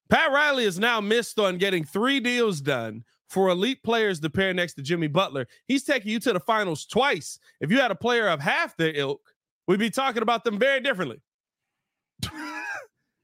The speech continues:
And so for me, Pat Riley's getting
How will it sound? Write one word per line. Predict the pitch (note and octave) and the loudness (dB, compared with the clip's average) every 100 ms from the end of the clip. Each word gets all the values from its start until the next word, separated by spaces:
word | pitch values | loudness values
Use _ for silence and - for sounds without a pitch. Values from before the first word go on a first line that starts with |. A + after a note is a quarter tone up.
| _ _ | _ _
And | G#3+ A#3 | -4 -2
so | F#3 C4+ A#3 | -4 -2 -2
for | - A3 | -2 -4
me, | G#3 E4+ D#4+ A#3+ G3 _ _ _ _ _ _ | -2 0 0 -2 -6 _ _ _ _ _ _
Pat | - D4 D4 | 0 2 2
Riley's | B3 A#3+ A3+ E3 | 0 0 -2 -2
getting | G3+ F3 | -2 0